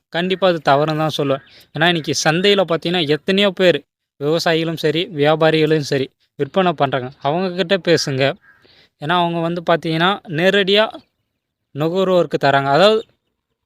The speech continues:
சமையல் செய்றாங்கல்ல, இப்ப நேரடியா அவங்க விற்பனை பண்றதுனால பார்த்தீங்கன்னா, அவங்க கிட்ட இருக்க கத்திரிக்காயும் சீக்கிரம் காலி ஆயிடும். மறுபடியும் நம்ம கிட்ட வந்து வாங்கிப்பாங்க.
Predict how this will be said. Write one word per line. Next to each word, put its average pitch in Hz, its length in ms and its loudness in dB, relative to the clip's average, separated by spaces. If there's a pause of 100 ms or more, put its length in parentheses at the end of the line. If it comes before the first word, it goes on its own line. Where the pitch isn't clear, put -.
(280)
சமையல் 180 400 -2
செய்றாங்கல்ல, 151 440 -2
இப்ப 139 180 -4 (520)
நேரடியா 170 380 0
அவங்க 202 240 -2
விற்பனை 160 400 -6
பண்றதுனால 147 680 -4
பார்த்தீங்கன்னா, 127 420 0 (1040)
அவங்க 156 280 -2
கிட்ட 180 240 2
இருக்க 175 240 2 (520)
கத்திரிக்காயும் 196 560 -2
சீக்கிரம் 196 600 -2 (480)
காலி 170 340 0
ஆயிடும். 165 360 -2 (280)
மறுபடியும் 180 480 -2
நம்ம 165 180 -4
கிட்ட 165 240 -2
வந்து 165 220 0
வாங்கிப்பாங்க. 147 520 -2